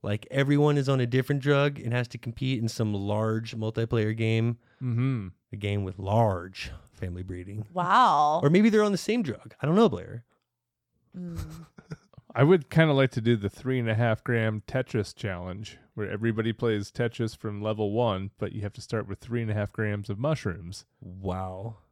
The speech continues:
Speaker 2: before you could start stacking blocks.
Speaker 3: Now you're going somewhere.
Speaker 1: What if you're playing Mario on shrooms and you gotta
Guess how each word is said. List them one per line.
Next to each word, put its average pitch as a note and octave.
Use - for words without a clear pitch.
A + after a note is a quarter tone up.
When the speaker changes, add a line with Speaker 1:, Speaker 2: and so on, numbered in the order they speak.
Speaker 2:
before A#2+
you A2+
could -
start G#2
stacking G#2+
blocks. -
Speaker 3:
Now F#3
you're E3
going D#3+
somewhere. F#2+
Speaker 1:
What B2
if B2+
you're A#2
playing A#2+
Mario A2+
on G#2+
shrooms B2+
and G2+
you G#2
gotta G2+